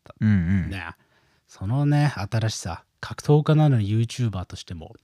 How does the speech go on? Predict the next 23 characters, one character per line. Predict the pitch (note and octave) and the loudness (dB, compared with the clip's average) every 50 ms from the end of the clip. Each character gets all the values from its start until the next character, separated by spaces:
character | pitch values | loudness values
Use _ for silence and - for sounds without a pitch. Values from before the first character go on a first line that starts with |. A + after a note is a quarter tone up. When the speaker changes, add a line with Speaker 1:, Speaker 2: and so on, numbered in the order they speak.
| _ _ _ _ _ _ - | _ _ _ _ _ _ -10
Speaker 1:
め | G2+ G2 F#2+ | -8 -6 -6
ち | - - A#2 | -4 -6 -6
ゃ | |
く | - - | -6 -6
ち | - | -6
ゃ | G#2+ | -4
優 | G2 G2 F#2+ | -4 -4 -6
秀 | - - - F2+ | -6 -8 -10 -12
っ | F2 - _ _ - | -12 -14 _ _ -18
て | D2+ | -18
い | - - | -18 -18
う。 | - _ - | -16 _ -6
Speaker 2:
う | G2+ | -4
ん。 | G#2+ G#2 G2 F#2 F2 D#2+ D#2 D2 - _ | -2 0 0 -2 -2 -4 -6 -10 -16 _
Speaker 1:
そ | - E2+ | -16 -14
う。 | E2 - - _ _ _ - | -14 -14 -16 _ _ _ -20
Speaker 2:
ま | - E2 | -20 -20
あ、 | D#2 - | -20 -20
確 | - F2+ F2 - - | -18 -18 -16 -16 -14
か | - G2+ F2 | -14 -12 -12
に。 | E2 D2+ C#2 F#2+ _ | -12 -14 -16 -20 _
Speaker 1:
そ | - F2+ E2+ | -16 -14 -14
う。 | D#2+ - - _ _ _ | -14 -14 -18 _ _ _